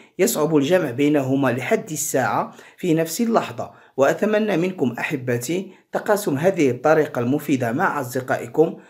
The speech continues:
خاصة مع زملائنا الأساتذة الأفاضل والأستاذات الكريمات، أيضا مع أحبابنا التلاميذ، لا لشيء إلا لتعم الفائدة. إذن على بركة الله.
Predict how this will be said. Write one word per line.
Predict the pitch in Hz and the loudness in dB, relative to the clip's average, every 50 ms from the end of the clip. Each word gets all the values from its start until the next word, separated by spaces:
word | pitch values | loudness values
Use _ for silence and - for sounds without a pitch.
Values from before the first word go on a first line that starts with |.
| - _ _ | -20 _ _
خاصة | - - 208 196 202 - 185 - 156 | -2 -2 -2 0 0 -2 0 2 2
مع | 143 147 165 180 170 156 | 2 2 2 0 0 0
زملائنا | 139 151 143 143 139 143 - - 135 135 117 | -2 0 0 2 2 2 2 2 2 2 0
الأساتذة | 143 135 - 147 127 143 135 131 | 0 -2 -2 -4 -2 0 -2 -2
الأفاضل | 127 - 127 127 135 131 123 127 123 | 0 -2 -4 -2 -2 -2 -2 -2 -2
والأستاذات | 117 113 113 - - 127 120 110 - 135 120 120 - | -2 -2 -4 -4 -4 -2 -2 0 -2 -2 -2 -2 -6
الكريمات، | 117 - 123 113 107 107 113 120 139 160 185 185 - - - - _ _ _ _ _ - | -8 -6 -6 -4 -4 -6 -4 -2 0 0 0 -2 -6 -14 -20 -20 _ _ _ _ _ 8
أيضا | 233 233 220 208 202 | 8 8 10 8 6
مع | 170 160 165 160 151 117 | 4 4 2 0 0 0
أحبابنا | - 123 131 151 139 131 135 131 135 | -2 -2 -2 0 0 0 0 -2 -2
التلاميذ، | 127 131 135 123 120 120 113 110 117 139 165 165 139 - - - _ _ _ - | -2 -2 -2 0 0 0 0 0 0 0 0 -2 -6 -10 -16 -20 _ _ _ 0
لا | 202 208 | 2 2
لشيء | 196 160 - - 185 180 180 - - 214 | 2 0 -2 2 2 2 2 0 -4 -6
إلا | 220 214 214 185 | -2 0 2 2
لتعم | 170 170 170 156 127 131 131 131 127 131 147 165 - - - - _ _ _ | 0 0 -2 -4 -2 0 0 2 4 4 2 2 -2 -6 -16 -20 _ _ _
الفائدة. | 175 - - 190 - - 135 127 123 110 - - _ _ _ _ _ _ | -4 2 4 4 4 4 -2 -4 -4 -4 -10 -12 _ _ _ _ _ _
إذن | 202 190 196 196 233 226 226 - - | 0 4 4 4 4 4 0 -4 -10
على | - 127 156 175 185 | 0 2 4 4 6
بركة | 175 180 160 151 - 147 - - | 6 6 4 4 2 -2 -4 -2
الله. | 127 113 101 98 - | -4 -4 -4 -6 -10